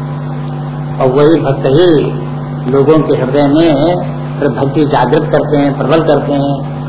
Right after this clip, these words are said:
और उस भक्ति के बल पर तो भगवान प्राप्त हो जाते हैं।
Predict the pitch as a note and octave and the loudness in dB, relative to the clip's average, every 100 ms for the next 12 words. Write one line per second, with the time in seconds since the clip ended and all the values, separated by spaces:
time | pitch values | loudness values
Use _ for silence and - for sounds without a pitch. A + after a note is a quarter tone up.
0 | - D3+ C#3+ C#3 - - D3 C#3+ B2 C3 | 0 2 2 -2 -4 -4 0 0 2 0
1 | C3+ A#2+ - - - - A#2+ C3+ C3 - | -2 -2 -4 -4 -6 -6 -4 -2 -4 -4
2 | B2 B2+ B2+ - - | -4 -4 -6 -6 -8